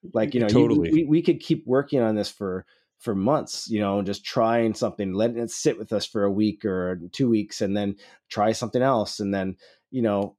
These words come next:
Speaker 1: uh, but
Speaker 2: Oh,
Speaker 1: ultimately you only
Speaker 2: totally.
Speaker 1: had eighty-eight minutes. It's a hard eighty-eight minutes, uh, with Doc Channel. And, you know, so you just, it's just a puzzle. I tell people it's a, a doc is a, is a puzzle that could be put together a thousand ways.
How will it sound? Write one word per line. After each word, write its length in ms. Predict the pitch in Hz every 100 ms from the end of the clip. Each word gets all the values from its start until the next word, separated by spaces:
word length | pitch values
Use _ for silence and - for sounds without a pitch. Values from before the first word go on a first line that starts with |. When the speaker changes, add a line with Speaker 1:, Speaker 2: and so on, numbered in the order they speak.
| -
Speaker 1:
uh, 180 | 107 101
but 180 | 117
Speaker 2:
Oh, 60 | 127
Speaker 1:
ultimately 420 | 156 160 127 113
you 100 | 107
only 120 | -
Speaker 2:
totally. 120 | 123 113
Speaker 1:
had 260 | 139 110 -
eighty-eight 480 | 120 123 117 107
minutes. 500 | 127 160 156 - - - _ _ -
It's 180 | 113 110
a 40 |
hard 340 | - 123 127
eighty-eight 460 | 117 123 127 123 117
minutes, 580 | 127 131 123 - - - _ _ -
uh, 220 | 107 104
with 220 | 104 98 - -
Doc 220 | 104 104
Channel. 460 | - 117 110 110 - _ _ _
And, 480 | 110 101 101 98 90 -
you 140 | 117
know, 160 | 104 101
so 160 | -
you 140 | 113 104
just, 320 | 113 - _ _ _ _
it's 260 | - 113 -
just 200 | 139 131
a 40 |
puzzle. 460 | - - 156 160 113
I 120 | 135
tell 200 | 175 160
people 240 | 160 143
it's 140 | 127 117
a, 100 | 104 - _ _ 117
a 80 |
doc 340 | 107 123 151 151
is 140 | 117
a, 100 | 101 - 120
is 120 | 104
a 120 | 95 - _
puzzle 520 | - 196 160 117 95 - - _ _ -
that 180 | 127 -
could 160 | 151
be 120 | 139
put 260 | 131 170 165
together 440 | 151 139 135 120
a 80 | 107
thousand 420 | 107 120 104 104
ways. 420 | 101 90 - -